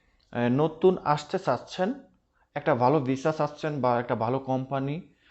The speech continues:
এবং আপনার, আহ, একটা, আহ, সলিড একটা বেতন, এই ধরনের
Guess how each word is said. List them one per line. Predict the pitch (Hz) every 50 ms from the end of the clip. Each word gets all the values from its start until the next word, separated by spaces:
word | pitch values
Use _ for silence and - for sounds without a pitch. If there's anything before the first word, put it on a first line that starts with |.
| _ _ -
এবং | - 120 117 120 123 117 117 120 120 113 113 117 - - _ _ _ _ -
আপনার, | 127 127 - - 139 143 139 139
আহ, | 139 - - - 139 127 117 113 107 104 95 85 80 - - - - - _ _ -
একটা, | 139 135 - 135
আহ, | 131 - 139 131 123 117 110 101 90 -
সলিড | - - - 151 147 156 170 165
একটা | 170 170 - 143
বেতন, | 135 156 151 151 - 156 165 220 - - - _ _ _ _ _ _ _ _ _ -
এই | 185 220 226
ধরনের | 185 175 160 156 156 135 113 87